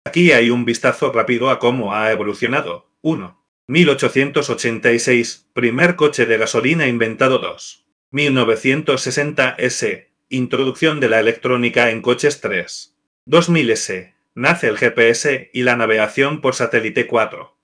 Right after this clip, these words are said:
Dos mil diez S, asistentes de voz como Siri y Alexa. Cinco. Dos mil veinte S,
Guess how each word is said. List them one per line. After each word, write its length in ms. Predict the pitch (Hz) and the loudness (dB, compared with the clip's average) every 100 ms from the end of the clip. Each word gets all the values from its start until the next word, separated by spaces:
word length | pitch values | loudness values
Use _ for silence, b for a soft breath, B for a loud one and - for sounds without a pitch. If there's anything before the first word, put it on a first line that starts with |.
| _ _ | _ _
Dos 240 | 156 190 170 | 2 2 4
mil 220 | 139 104 | 0 0
diez 300 | 107 107 - | 0 0 -2
S, 480 | 127 - 104 90 - _ - | -4 -4 -6 -8 -14 _ -8
asistentes 640 | 120 120 110 139 135 135 120 | -6 -4 -4 -4 -2 -2 0
de 80 | |
voz 220 | 104 131 - | 2 0 0
como 260 | 110 107 | -4 -4
Siri 280 | 104 139 139 | -2 -2 -2
y 100 | 120 | 0
Alexa. 420 | 110 110 - 127 | 2 0 0 -4
Cinco. 500 | - 123 101 92 90 _ _ _ | -2 -6 -6 -12 -14 _ _ _
Dos 220 | 123 131 | 0 0
mil 140 | 143 143 | 0 0
veinte 380 | 123 127 123 120 | 0 2 0 -2
S, 400 | - 101 87 | -4 -8 -10